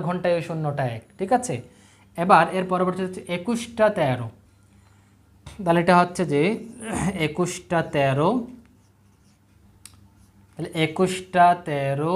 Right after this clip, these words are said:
এটাকে আমরা, এটা থেকে যখন আমরা বারো বিয়োগ দিব, বারো ঘন্টা বিয়োগ দিব,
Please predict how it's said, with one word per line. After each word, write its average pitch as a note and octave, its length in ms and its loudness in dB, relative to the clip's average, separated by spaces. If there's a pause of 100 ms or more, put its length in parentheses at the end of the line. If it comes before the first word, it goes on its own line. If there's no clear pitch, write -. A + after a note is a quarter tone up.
(140)
এটাকে D3+ 320 -6 (100)
আমরা, C#3+ 200 -2 (160)
এটা D3 220 -4
থেকে D3+ 220 -4
যখন D3+ 200 -2
আমরা D3 140 -2 (120)
বারো C3 240 0 (120)
বিয়োগ C#3+ 240 -4 (100)
দিব, C3 140 -2 (160)
বারো C3 160 -2 (100)
ঘন্টা D3 300 -4
বিয়োগ C3+ 200 -2 (140)
দিব, C3+ 140 -4